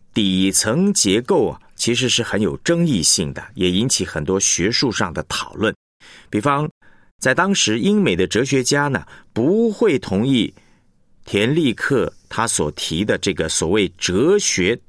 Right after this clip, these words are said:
等同于本体论，也会反对田立克所认为的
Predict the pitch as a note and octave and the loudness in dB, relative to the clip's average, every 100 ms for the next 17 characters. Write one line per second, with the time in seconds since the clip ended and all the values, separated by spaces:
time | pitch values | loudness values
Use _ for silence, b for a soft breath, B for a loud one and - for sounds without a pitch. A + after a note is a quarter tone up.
0 | - G#2+ E2+ D#2+ - F#2+ C3 F#2+ G2 E2+ | -4 0 0 -2 -2 0 2 2 0 0
1 | G2 - C2+ G2+ - B B - C3 A3 | 0 -2 -2 -2 -2 B B -2 2 2
2 | A3+ - - A#2+ E2 E2+ F#3 A2+ B B | 0 -2 -6 -4 -4 -2 0 0 B B
3 | B - - C3 F3+ C3 C#3 A2 F#2+ E2+ | B -6 -2 2 0 0 -2 0 0 0
4 | B2+ F#3 A#2 D#2+ F#2 G#2 | 0 0 0 0 0 -2